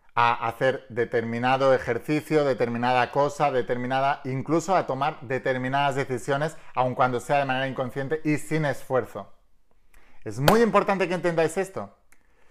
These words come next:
Por eso se habla tanto del yo soy, ¿no?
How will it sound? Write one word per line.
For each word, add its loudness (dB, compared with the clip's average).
Por 6
eso 4
se -6
habla 6
tanto 0
del 0
yo 2
soy, 2
¿no? -8